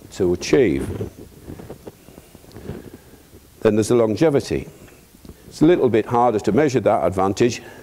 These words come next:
'cause you have to turn around anyway. It's a bit trickier to manage. But again, I think the bird has the genetics to do far in excess of seventy-two weeks. My last flock lasted to eighty-one weeks, and after a, a chat with Rudy Preisinger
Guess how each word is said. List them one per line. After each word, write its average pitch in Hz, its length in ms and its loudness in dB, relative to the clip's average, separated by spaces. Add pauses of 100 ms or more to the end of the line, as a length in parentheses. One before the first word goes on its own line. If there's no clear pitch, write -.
(360)
'cause - 140 -4
you 110 80 2
have 107 180 0
to 104 80 -4
turn 95 300 2
around 87 220 0
anyway. 92 420 2 (1200)
It's - 80 -20
a - 40 -8
bit 101 160 0
trickier 98 300 0
to 92 100 -4
manage. 123 420 0 (920)
But 101 120 -2
again, 147 240 2
I 131 80 2
think 120 200 -2
the 117 60 0
bird 131 280 4
has 123 200 -2
the 120 80 -2
genetics 127 500 -2
to 117 100 -4
do 107 180 2
far 123 280 0
in 113 100 0
excess - 440 -2
of 95 80 -8
seventy-two 87 540 -2
weeks. - 360 0 (1300)
My - 80 0
last 123 260 0
flock 113 180 0
lasted - 340 -2
to 98 140 2
eighty-one 113 560 2
weeks, 110 420 0 (760)
and 107 100 2
after 101 340 -2
a, 92 60 -6 (380)
a - 60 -6
chat 120 240 0
with 95 140 -8
Rudy 95 240 2
Preisinger 98 560 0